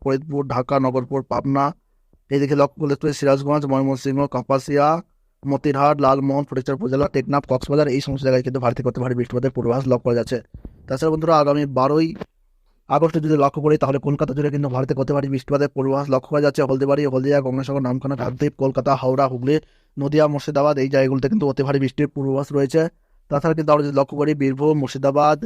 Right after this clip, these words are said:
বাঁকুড়া, পুরুলিয়া, মুড়িঘোড়া, দুই বর্ধমানে কিন্তু মাঝারি বা ভারী বৃষ্টির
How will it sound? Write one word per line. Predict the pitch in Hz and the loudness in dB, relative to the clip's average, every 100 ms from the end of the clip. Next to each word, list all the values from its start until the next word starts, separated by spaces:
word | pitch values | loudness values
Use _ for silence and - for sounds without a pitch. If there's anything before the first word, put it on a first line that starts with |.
| - _ _ _ 139 | -10 _ _ _ -4
বাঁকুড়া, | 135 156 151 151 | -4 2 4 4
পুরুলিয়া, | 139 143 143 | 0 2 2
মুড়িঘোড়া, | 135 139 127 139 135 | 2 0 2 0 0
দুই | 127 | 0
বর্ধমানে | 131 131 139 139 | 0 0 -2 -2
কিন্তু | 135 147 147 127 | -2 0 0 0
মাঝারি | 123 143 135 | 2 2 2
বা | 135 123 | 0 0
ভারী | 131 | 0
বৃষ্টির | 127 - 147 | 0 -2 -6